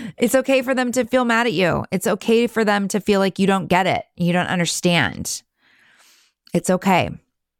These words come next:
Connection is bigger than just connecting to the child. It's also connecting to ourselves and to the experience that we're having and to the intentionality around how we are showing up.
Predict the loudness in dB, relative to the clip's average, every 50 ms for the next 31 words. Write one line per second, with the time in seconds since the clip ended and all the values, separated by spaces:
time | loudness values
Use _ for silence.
0 | _ _ _ _ _ _ _ _ _ _ _ _ _ _ _ -20 _ _ 0 2
1 | 2 2 2 0 0 2 2 2 2 2 2 2 2 0 -2 -4 2 2 2 2
2 | 4 2 2 4 4 4 4 2 2 0 -2 -2 0 0 0 0 0 0 0 0
3 | -2 -6 -10 -12 -16 _ _ -8 -2 0 2 2 2 0 0 0 2 4 4 2
4 | 2 0 0 0 0 0 0 -2 -2 0 2 4 4 4 4 2 0 -2 -4 -8
5 | -8 -8 -6 -2 0 0 0 0 -2 -2 -2 -4 -4 -6 -4 -4 -4 -6 -6 -8
6 | -10 -8 -10 -10 -12 -10 -10 -10 -10 -8 -10 -8 -4 -2 2 2 2 2 2 0
7 | -4 -8 -10 -12 -14 -18 -20 -20 -16 -8 -4 -4 -4 -2 -2 0 0 0 -2 -4
8 | -6 -2 0 2 2 2 0 0 0 -2 0 2 2 4 4 4 2 2 2 2
9 | 2 2 2 2 2 0 0 -4 _ -20 -20 -20 -20 -20 -20 -20 _ -2 0 2
10 | 2 2 0 2 2 4 4 4 4 2 2 0 0 2 0 -2 -2 0 0 0
11 | 2 2 2 4 4 4 4 4 2 2 2 4 4 4 2 2 2 0 0 2
12 | 2 2 2 0 0 -2 -4 -6 -8 -6 -4 -2 0 2 2 2 2 2 2 0
13 | 0 0 0 0 0 0 0 0 2 2 0 0 0 -2 -4 -4 -6 -10